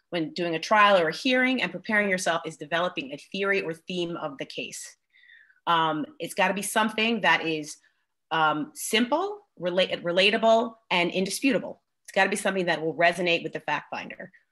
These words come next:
Um, you have to continue, or it's important to continue to interject this theory or theme throughout the hearing in your direct, through your witnesses, um, and in your closing argument. And I know Sean and Tom are gonna talk about that a little bit in the next couple slides.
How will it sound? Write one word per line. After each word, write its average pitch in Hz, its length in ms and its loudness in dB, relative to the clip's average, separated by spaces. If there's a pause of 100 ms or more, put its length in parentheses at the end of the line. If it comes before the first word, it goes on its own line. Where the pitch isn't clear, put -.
(260)
Um, 175 200 4
you 185 60 2
have 185 120 4
to 185 80 -8
continue, 226 560 0
or 202 80 0
it's 185 120 -8
important 214 440 -6
to 196 80 -8
continue 185 340 -6
to - 160 -10
interject 180 640 -2 (280)
this 170 340 -6 (100)
theory 180 360 -2
or 160 100 -6
theme 170 340 -6
throughout 165 400 -2
the 262 80 -6
hearing 170 480 -4
in 160 180 -6
your 160 140 -6
direct, 165 540 -2 (520)
through 180 100 -6
your 170 100 0
witnesses, 165 800 -2 (240)
um, 160 180 0
and 160 100 -4
in 156 80 -2
your 156 100 -6
closing 160 400 -4
argument. 208 480 0
And 175 80 -2
I 160 140 -2
know 160 160 -4
Sean 170 400 0
and 147 160 -4
Tom 156 260 -4
are 147 60 -4
gonna 139 100 -6
talk 143 260 -6
about 143 140 -8
that 143 160 -2
a - 20 -4
little 156 200 -4
bit 180 180 2
in 151 80 -6
the 147 60 -4
next 151 240 -8
couple 147 180 -10
slides. 165 560 -2